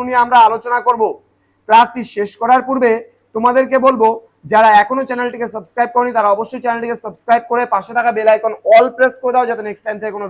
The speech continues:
ভিডিও আপলোড করলে তার নোটিফিকেশন সবার আগে তোমার কাছে পৌঁছে যেতে পারে। এছাড়া অনলাইনে যুক্ত হতে চাইলে সময় নষ্ট না করে আজই যুক্ত হয়ে যাও আমাদের সেন্টারে। দেখা হচ্ছে খুব তাড়াতাড়ি পরবর্তী ক্লাস নিয়ে। তোমরা প্রত্যেকে ভালো থেকো, সুস্থ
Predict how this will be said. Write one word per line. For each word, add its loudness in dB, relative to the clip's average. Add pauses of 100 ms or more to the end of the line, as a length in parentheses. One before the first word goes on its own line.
ভিডিও -6
আপলোড -4
করলে -2 (360)
তার -2
নোটিফিকেশন -8
সবার -2
আগে -6
তোমার -6
কাছে -6 (120)
পৌঁছে -6
যেতে -6
পারে। -4 (460)
এছাড়া 2 (100)
অনলাইনে -2
যুক্ত -14
হতে -8
চাইলে -2 (120)
সময় -6
নষ্ট -14 (100)
না -2
করে -4 (200)
আজই -6
যুক্ত -18
হয়ে -4
যাও 6 (400)
আমাদের -2
সেন্টারে। -14 (340)
দেখা 0
হচ্ছে -2
খুব -8
তাড়াতাড়ি -2 (100)
পরবর্তী -6
ক্লাস 0
নিয়ে। -6
তোমরা -4
প্রত্যেকে -10
ভালো -4
থেকো, -4 (100)
সুস্থ -16